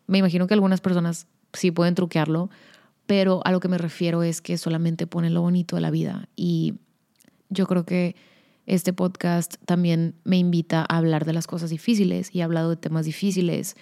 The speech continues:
y de la familia y del perdón y de trauma y de, no sé, adver-, si quieren leer más de adversidades, está mi libro Flores de Concreto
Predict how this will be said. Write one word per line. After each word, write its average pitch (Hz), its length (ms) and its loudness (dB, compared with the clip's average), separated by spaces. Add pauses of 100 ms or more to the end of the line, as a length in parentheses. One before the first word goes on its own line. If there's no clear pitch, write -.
(400)
y 175 100 -4
de 160 120 0
la 160 120 0
familia 170 580 4
y 151 100 2
del 156 160 -2
perdón 170 640 2
y 160 100 0
de 151 380 -2 (840)
trauma 180 720 4
y 175 140 -2
de, 170 340 -2 (160)
no 180 80 -6
sé, - 240 -4 (380)
adver-, 180 260 0 (180)
si 202 180 0
quieren 214 260 6
leer 196 180 6
más 185 160 8
de 185 80 8
adversidades, 170 640 2
está 165 180 -2
mi 160 80 4
libro 165 240 4
Flores 165 320 2
de 170 80 0
Concreto 170 460 -2